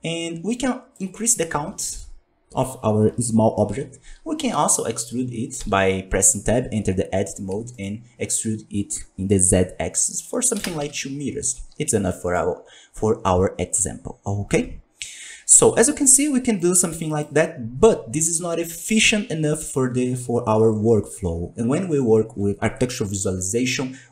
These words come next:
we want to be faster, we want to be as efficient. So to make it efficient,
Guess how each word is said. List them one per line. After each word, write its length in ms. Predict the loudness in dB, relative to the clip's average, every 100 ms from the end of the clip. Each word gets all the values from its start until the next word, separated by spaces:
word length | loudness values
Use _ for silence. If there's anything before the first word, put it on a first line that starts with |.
| 2
we 240 | 2 2
want 260 | 4 4 4
to 100 | 0
be 160 | 0 0
faster, 680 | -4 -8 -2 0 2 0
we 220 | -2 -2 0
want 220 | -2 -6
to 100 | -4
be 180 | -4 0
as 400 | 0 2 4 2 0
efficient. 760 | -10 -6 -2 -2 -2 -6 0
So 500 | 4 4 4 2 0 -6 -14 -14 -4
to 100 | -2
make 240 | -2 -4
it 180 | -8 -8
efficient, 540 | -8 -4 -2 -2 -4